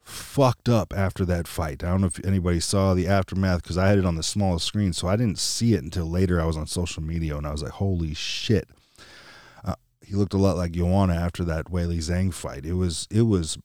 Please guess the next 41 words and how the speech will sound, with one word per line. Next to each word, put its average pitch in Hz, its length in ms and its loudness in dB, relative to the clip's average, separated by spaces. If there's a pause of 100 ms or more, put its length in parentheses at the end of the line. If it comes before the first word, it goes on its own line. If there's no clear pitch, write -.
(140)
brutal. 113 720 6
So 87 240 -2
Chito 139 280 4
got 117 200 4
the 104 60 4
win 104 180 6
on 92 100 6
that 90 160 2
one, 87 240 2
which 85 160 0
appeared 87 320 0
to 82 60 -4
be 85 100 0
pretty 127 380 2
easy 104 320 4
for 95 340 2
him. 92 140 0 (340)
Looks 98 200 -6
like 104 160 4
he's 90 140 2
gonna 90 140 4
be 87 100 2
a 82 80 0
problem, 76 420 -4 (500)
and 92 120 2
I'm 90 80 4
looking 85 220 0
forward 85 280 -2
to 82 60 0
what 80 120 0
he 78 80 -2
does. 76 380 -6 (880)
Uh, 139 320 8
then 127 220 8
let's 120 180 4
see. 113 300 8
Let's 107 200 6
move 117 280 6
on 113 300 6
to 113 380 6
the, 113 440 8